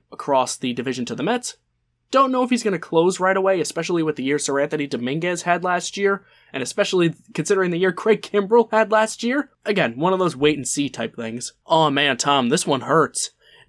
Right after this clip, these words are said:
Dick Mountain is no longer in the A L East.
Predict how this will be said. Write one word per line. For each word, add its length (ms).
Dick 260
Mountain 520
is 260
no 300
longer 720
in 340
the 220
A 160
L 220
East. 500